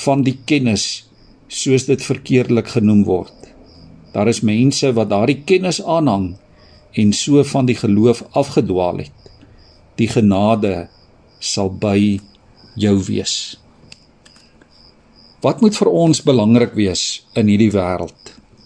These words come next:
Timoteus sê, "Vrede en gemoedsrus." Dit is dinge, glo ek, waarna alle mense streef.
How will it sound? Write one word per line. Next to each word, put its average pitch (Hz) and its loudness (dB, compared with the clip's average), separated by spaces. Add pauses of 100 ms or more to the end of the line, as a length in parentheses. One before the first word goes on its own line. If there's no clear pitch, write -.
(800)
Timoteus 156 4
sê, 95 -4 (520)
"Vrede 120 2 (400)
en 117 2
gemoedsrus." 101 0 (1000)
Dit - 0
is 185 4
dinge, 156 0 (260)
glo 170 8
ek, 120 -4
waarna 110 0
alle 135 0
mense 110 0
streef. - -6